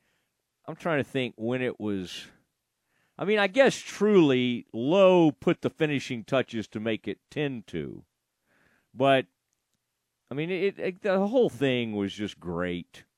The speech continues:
Uh, Evan Carter's double on the line drive out to right field. Aaron, how many times did poor Kyle Tucker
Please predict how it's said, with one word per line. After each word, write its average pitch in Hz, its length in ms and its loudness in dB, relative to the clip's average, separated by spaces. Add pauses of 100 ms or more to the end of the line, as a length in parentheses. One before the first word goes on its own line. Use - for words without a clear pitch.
(680)
Uh, 95 400 -4
Evan 123 400 -4
Carter's 127 580 0
double 131 720 0 (880)
on 127 160 -4
the 127 80 0
line 139 420 0
drive 131 560 2
out 131 220 0
to 120 80 -6
right 131 360 0
field. 135 640 2 (640)
Aaron, 156 320 0
how 165 260 2
many 180 280 -2
times 175 500 -2
did 131 240 -8
poor 185 240 0
Kyle 175 340 0
Tucker 151 640 0